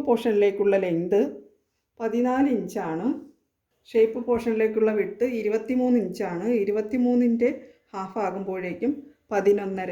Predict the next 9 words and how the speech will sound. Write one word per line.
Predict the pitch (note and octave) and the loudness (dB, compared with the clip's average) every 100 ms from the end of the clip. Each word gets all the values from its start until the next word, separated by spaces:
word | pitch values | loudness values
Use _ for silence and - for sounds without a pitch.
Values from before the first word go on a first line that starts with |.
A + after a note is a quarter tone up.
| E3+ | -6
ഇഞ്ച്, | - - A#3+ D#4+ - _ _ _ _ _ A3+ | -8 -4 -4 -4 -8 _ _ _ _ _ -8
ഒരു | A3+ A3+ | -4 -2
രണ്ട് | A3 A#3 A#3+ | -2 0 -2
ഇഞ്ച് | - G3 | -2 -6
നമുക്ക് | F3+ D#3 B3+ D4+ | -6 -4 -2 -2
സീം | G3+ F3 | -4 -4
അലവൻസ് | E3+ F3 F3+ F#3+ | -4 -6 -6 -6
ആയിട്ട് | E3+ E3 B3+ - - _ _ _ _ G#3 | -6 -2 -2 -2 -10 _ _ _ _ -6
ആഡ് | F#3+ | -6